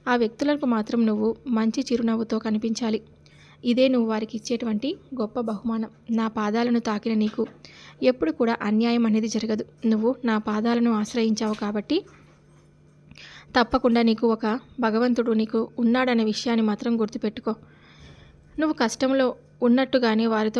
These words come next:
ప్రవర్తించు. అలాగే దగ్గర ఎటువంటి ఆదాయ మార్గాలు రావడం లేదని చెప్పుకో. ఒకవేళ నువ్వు చేస్తున్నటువంటి పని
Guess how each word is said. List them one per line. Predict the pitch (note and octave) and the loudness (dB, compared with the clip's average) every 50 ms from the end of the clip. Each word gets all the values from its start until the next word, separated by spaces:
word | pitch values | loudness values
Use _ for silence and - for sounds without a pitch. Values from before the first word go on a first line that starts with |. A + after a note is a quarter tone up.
| A#3 - | -2 0
ప్రవర్తించు. | A3 G#3+ A3 A3+ - A3+ A3 G#3+ - A#3+ A3 - - A3+ | 0 0 0 0 0 -2 -2 -2 -4 -6 -6 -4 -4 0
అలాగే | A3 G#3+ G#3+ G#3+ G#3+ G#3+ G#3+ A3 | 0 0 2 2 2 0 2 0
దగ్గర | A3 G#3+ A3+ A#3+ C4+ C4 B3 | 0 0 2 2 2 2 2
ఎటువంటి | A3 A3+ A#3+ A#3 A#3+ A#3+ B3 A#3 A3 G#3 | 2 2 0 0 0 0 0 0 0 0
ఆదాయ | G#3+ A3+ A#3 A#3+ B3 A#3 | 0 0 0 0 2 2
మార్గాలు | A3 G#3+ G#3 A3 A3+ A3 A3 A3 | 0 0 0 0 0 0 0 0
రావడం | G#3 G#3 G#3 A3 A#3 A#3 A3+ | 0 0 0 0 2 2 2
లేదని | A3 G#3+ A3 A3 A3+ - | 2 2 2 0 0 -2
చెప్పుకో. | - G#3+ - - - A3+ G#3+ - - - B3+ | -4 -8 -8 -6 -4 -4 -4 -6 -8 -8 -6
ఒకవేళ | A3+ - A3 A3 A3+ C4 C4+ | -2 0 0 2 2 0 0
నువ్వు | C#4+ C#4+ C4+ - | 0 -2 -2 0
చేస్తున్నటువంటి | B3+ A3 A3 - - C4+ C4 B3 B3+ B3 A#3 A#3+ A#3+ A3+ | 0 -2 -2 -2 -4 -6 -6 -4 -4 -2 -2 -2 -2 -2
పని | G#3+ A3 | -4 -4